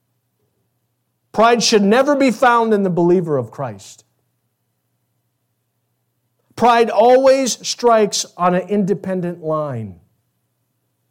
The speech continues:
and shows itself by w-, independent action and boasting or showing in an elevated manner.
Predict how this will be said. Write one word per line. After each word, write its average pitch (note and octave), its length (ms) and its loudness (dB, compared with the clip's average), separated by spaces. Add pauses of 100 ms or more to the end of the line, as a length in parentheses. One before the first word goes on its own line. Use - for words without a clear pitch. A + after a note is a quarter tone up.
(460)
and F3 160 0
shows C4 400 2
itself A3 640 0
by F#3+ 180 2
w-, F#3+ 320 -2
independent A3 920 0
action F3 640 -6 (1500)
and D#3 220 -2
boasting F#3 440 2
or D#3+ 100 -2
showing C#3 580 -4 (460)
in B2+ 100 -8
an A#2 240 -8
elevated B2 680 -8 (320)
manner. G2+ 520 -14